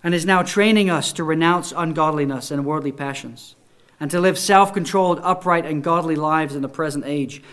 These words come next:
Obedient slaves would live consistently with that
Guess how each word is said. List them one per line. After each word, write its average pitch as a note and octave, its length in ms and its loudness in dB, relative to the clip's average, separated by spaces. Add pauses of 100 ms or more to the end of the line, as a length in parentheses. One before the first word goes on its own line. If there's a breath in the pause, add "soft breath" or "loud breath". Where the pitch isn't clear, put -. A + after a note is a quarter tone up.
(120)
Obedient G#3 520 2
slaves E3+ 600 -2 (240 loud breath)
would E3 200 0
live F3 340 2 (220 loud breath)
consistently E3+ 1040 2
with F3 420 6
that B2+ 600 -6